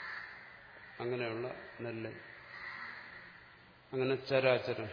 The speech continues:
ചരിക്കുന്നതും ചരിക്കാത്തതുമായ അന്നത്തെ സൃഷ്ടിച്ചു.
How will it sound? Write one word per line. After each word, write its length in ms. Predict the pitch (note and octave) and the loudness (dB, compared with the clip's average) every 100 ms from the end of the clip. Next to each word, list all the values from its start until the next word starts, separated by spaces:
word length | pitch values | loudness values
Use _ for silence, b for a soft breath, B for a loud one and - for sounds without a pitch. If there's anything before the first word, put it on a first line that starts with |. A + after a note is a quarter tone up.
| - - | -8 -8
ചരിക്കുന്നതും 800 | B2 A#2 A#2 A#2 A#2 A2+ B2+ B2+ A#2+ | -4 -2 0 2 2 0 -2 -4 -2
ചരിക്കാത്തതുമായ 1120 | A#2 A2 A#2 A2+ A#2 A2+ A2+ A2+ G#2+ A2 A#2 - - | -4 -2 -2 -4 -4 -8 -4 -4 -4 -4 -6 -6 -4
അന്നത്തെ 600 | A2+ A#2+ A#2 - A#2 B2+ A2+ - - - | 0 0 -2 -2 -2 -2 -6 -10 -10 -6
സൃഷ്ടിച്ചു. 680 | A2 - G#2+ F2+ C2 C2+ | -4 -4 -6 -6 -6 -6